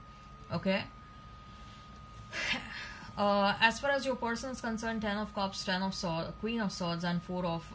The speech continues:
Swords. They're thinking a lot, but, uh, there is a, there is a third party over here, okay? And this third party is still sort of an,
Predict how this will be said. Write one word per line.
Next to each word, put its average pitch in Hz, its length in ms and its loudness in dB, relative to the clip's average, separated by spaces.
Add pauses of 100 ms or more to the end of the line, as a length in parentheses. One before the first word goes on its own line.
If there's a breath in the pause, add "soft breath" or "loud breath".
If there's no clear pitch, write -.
Swords. 151 600 -4 (840 loud breath)
They're 330 200 12
thinking 330 440 0
a 285 80 8
lot, 190 600 4 (140)
but, 226 400 0
uh, 190 400 6 (3500 loud breath)
there 294 180 8
is 339 140 0
a, 339 160 4
there 269 180 6
is 311 120 0
a 294 80 4
third 226 320 0
party 214 600 2 (240 loud breath)
over 190 200 2
here, 175 380 4
okay? 190 240 2
And 185 200 6
this 196 160 2
third 220 280 2
party 240 460 2
is 185 560 2
still 233 520 -2
sort 190 320 2
of 180 180 -2
an, 175 400 2